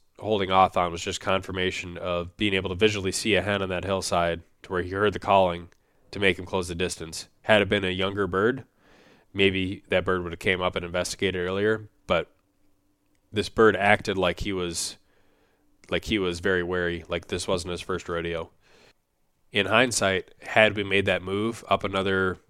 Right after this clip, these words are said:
you know, ten, twelve yards to that other tree, the bird would have been in range. We went and paced off where that bird was at, and it was like, I had forty-seven paces, Shane had fifty-two.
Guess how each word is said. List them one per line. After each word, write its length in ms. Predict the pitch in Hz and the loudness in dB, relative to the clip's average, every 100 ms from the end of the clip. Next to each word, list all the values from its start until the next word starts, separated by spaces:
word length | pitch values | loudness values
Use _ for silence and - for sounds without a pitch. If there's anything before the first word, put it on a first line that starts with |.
| _ - | _ -14
you 80 | 92 | -10
know, 100 | 87 | -6
ten, 260 | - 101 | -2 -2
twelve 260 | 95 101 98 | 0 0 0
yards 320 | 90 107 - | 0 -2 -2
to 60 | 101 | -2
that 100 | 90 | 0
other 180 | 92 | -2
tree, 380 | 87 - 104 113 _ _ _ _ _ _ _ | -4 -2 -2 -2 _ _ _ _ _ _ _
the 120 | 104 | -2
bird 260 | 98 104 90 | 4 4 4
would 100 | 95 | 0
have 60 | |
been 140 | 90 87 | 0 -2
in 80 | 85 | -2
range. 320 | 87 85 85 | -2 -4 -4
We 40 | |
went 140 | 95 90 | -6 -4
and 60 | |
paced 280 | - 107 - | 4 4 6
off 240 | 95 98 | 6 4
where 160 | - 92 | 2 -2
that 140 | 92 | 0
bird 160 | 95 95 | 0 -2
was 140 | 90 | -2
at, 160 | 90 90 | 0 0
and 100 | 90 | -2
it 60 | 85 | -8
was 160 | 85 | -8
like, 260 | 87 85 - | -6 -6 2
I 120 | 117 | 6
had 160 | 113 92 | 6 6
forty-seven 560 | 110 101 95 98 98 | 0 -2 0 0 0
paces, 440 | 90 101 92 95 87 | 0 0 0 -4 -6
Shane 220 | 95 95 | -4 -2
had 260 | 92 85 90 _ - | -2 -4 -6 _ -4
fifty-two. 600 | 98 92 - 95 90 | -4 -4 -6 -4 -6